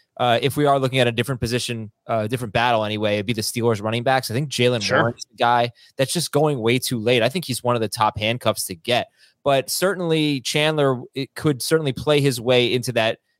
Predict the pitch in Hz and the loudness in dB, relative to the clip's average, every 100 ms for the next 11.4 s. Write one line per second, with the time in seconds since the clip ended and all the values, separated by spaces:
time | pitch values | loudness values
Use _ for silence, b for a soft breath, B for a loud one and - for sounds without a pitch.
0 | _ _ - - 135 147 165 135 180 143 | _ _ -10 -4 0 2 2 2 2 2
1 | 123 151 180 180 170 339 240 170 262 190 | 2 2 0 0 0 -2 0 2 2 0
2 | 135 117 120 - 110 107 123 110 131 117 | 0 0 -2 0 -4 0 0 0 -2 -4
3 | 101 123 110 104 98 110 113 135 123 120 | -2 -4 -4 -4 -2 0 0 2 2 0
4 | - 107 - 107 113 - 120 110 - 117 | -4 -6 -6 -4 -4 -2 -4 -4 -2 -2
5 | 110 113 101 107 98 92 98 - B B | -2 -4 -4 -6 -6 0 0 0 B B
6 | - 165 190 180 180 175 165 160 151 151 | -4 -2 0 0 -2 -2 0 0 0 0
7 | 151 185 214 196 190 180 160 123 127 185 | 2 2 0 0 0 2 0 0 0 0
8 | 185 180 160 165 - 160 156 156 156 - | 2 0 0 -2 -2 -4 0 0 -2 -8
9 | _ _ 143 135 120 _ _ 180 226 247 | _ _ 2 2 0 _ _ 0 2 2
10 | 214 185 185 185 - 170 165 143 - 151 | 2 2 2 0 0 0 0 -2 0 0
11 | 120 - - - | 0 -2 -6 -8